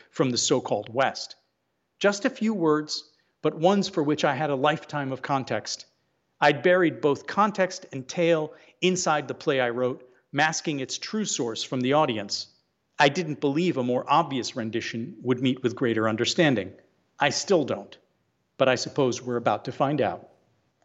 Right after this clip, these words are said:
That right there, I mean, after this very confusing and hopefully compelling, maybe even absorbing or even addictive tra-, chapter about Trump and my father,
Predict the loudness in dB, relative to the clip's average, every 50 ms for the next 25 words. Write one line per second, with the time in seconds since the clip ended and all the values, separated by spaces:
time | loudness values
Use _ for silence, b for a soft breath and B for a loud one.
0 | _ _ _ _ _ _ _ _ _ _ _ _ _ _ _ _ _ _ _ _
1 | _ _ -20 -20 -20 _ _ _ _ _ _ _ _ _ _ _ _ -10 0 2
2 | 2 2 4 2 2 2 2 2 0 0 2 2 2 2 2 2 2 0 -2 -2
3 | 2 2 2 2 0 -10 -12 -16 _ _ -18 -14 0 2 4 4 6 4 2 0
4 | 0 0 0 0 0 2 4 4 4 6 6 4 4 6 4 2 0 -4 -2 0
5 | 0 2 4 2 2 2 2 2 4 4 4 2 0 0 0 0 2 4 6 6
6 | 6 6 4 4 2 0 -2 -4 -4 -2 2 4 4 4 2 2 2 2 4 4
7 | 4 2 2 0 2 4 6 6 6 6 6 4 4 4 4 4 4 6 4 4
8 | 6 6 4 4 6 4 4 4 4 0 0 0 2 4 4 4 4 2 -4 -14
9 | -12 0 2 2 2 2 2 0 0 2 4 4 2 2 2 -2 -4 -2 -2 -2
10 | -2 -2 -4 -4 -4 -2 0 2 2 2 2 0 -2 -4